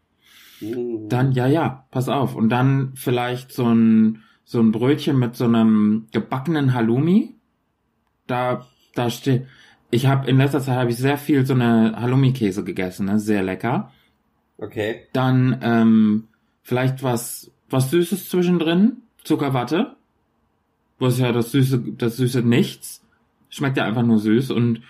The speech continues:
Speaker 2: macht aber nicht
Speaker 1: Ja,
Speaker 2: so
Speaker 1: Zuckerwatte
Speaker 2: satt.
Speaker 1: hatte ich tatsächlich letztens irgendwann nochmal. Ich weiß gar nicht mehr, wo ich mir das gekauft hab.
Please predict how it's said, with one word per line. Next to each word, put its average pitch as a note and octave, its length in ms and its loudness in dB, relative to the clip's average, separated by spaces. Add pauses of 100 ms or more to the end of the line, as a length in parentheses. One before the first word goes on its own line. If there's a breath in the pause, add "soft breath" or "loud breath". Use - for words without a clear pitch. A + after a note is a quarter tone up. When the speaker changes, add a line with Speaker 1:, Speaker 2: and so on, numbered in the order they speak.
(140)
Speaker 2:
macht C3+ 260 -2
aber B2+ 180 -2
nicht B2+ 140 2
Speaker 1:
Ja, A#2+ 60 2
Speaker 2:
so A#2+ 160 2
Speaker 1:
Zuckerwatte E3+ 360 2
Speaker 2:
satt. E3+ 60 0
Speaker 1:
hatte E3+ 140 0
ich D#3 80 -6
tatsächlich D3+ 520 -6
letztens C3+ 460 -6
irgendwann A#2 420 -8
nochmal. A#2 280 -6
Ich - 100 -16
weiß B2+ 220 -16
gar C#3 120 -14
nicht C#3+ 120 -14
mehr, B2 180 -6
wo C#3+ 220 -6
ich - 140 -8
mir C3+ 100 0
das B2+ 180 -6
gekauft - 340 -10
hab. A2+ 180 -4